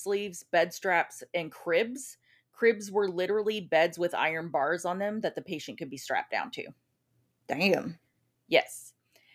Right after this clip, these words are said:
Speaker 1: And then over time, we start to see the formation of medications that they would use for controlling the patients. So the first one is chlorpromazine. Oh, God. Chlor-,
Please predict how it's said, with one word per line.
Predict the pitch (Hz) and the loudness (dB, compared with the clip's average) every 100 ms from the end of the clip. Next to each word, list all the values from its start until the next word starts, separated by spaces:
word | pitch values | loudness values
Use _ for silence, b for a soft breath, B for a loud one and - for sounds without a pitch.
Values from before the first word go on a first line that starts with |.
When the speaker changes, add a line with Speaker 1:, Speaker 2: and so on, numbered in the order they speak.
| b | b
Speaker 1:
And | 202 226 | 2 2
then | 233 | 2
over | - 226 220 | 4 4 2
time, | 220 - 453 285 226 226 - | -4 -2 0 2 2 0 -2
we | 233 | -6
start | - 233 226 | 0 0 0
to | 233 | -8
see | 240 | -4
the | 185 | -4
formation | 190 196 180 175 175 - | -2 -4 -4 -6 -8 -2
of | 139 160 | -2 -2
medications | 151 175 139 - 240 220 180 127 127 156 - - | -4 -6 -6 -4 -4 -2 -4 -4 -6 -12 -16 -2
that | 185 143 127 - 190 _ _ _ _ _ _ _ _ | 4 6 4 0 -20 _ _ _ _ _ _ _ _
they | 175 180 | 2 4
would | 170 143 | 2 -2
use | 147 110 160 | -8 -6 -8
for | - 160 127 113 156 - - _ _ - | -4 2 2 2 -2 -10 -20 _ _ 0
controlling | 185 175 151 143 | 0 4 2 2
the | 123 | -2
patients. | 165 127 - - - | -2 -4 -8 -10 2
So | 180 170 B B - | 2 2 B B -10
the | - | 2
first | 285 320 - | 2 2 0
one | 208 180 | 0 0
is | - 180 170 170 - _ _ _ _ _ _ _ _ _ _ _ _ _ _ | 2 2 2 0 -14 _ _ _ _ _ _ _ _ _ _ _ _ _ _
chlorpromazine. | - 240 220 220 - 226 220 214 202 160 156 123 98 - - | 2 6 6 4 4 8 8 8 6 6 -4 -4 -8 -12 2
Oh, | 165 151 | 2 4
God. | 143 135 131 | 2 2 0
Chlor-, | - - 220 | -4 -2 -2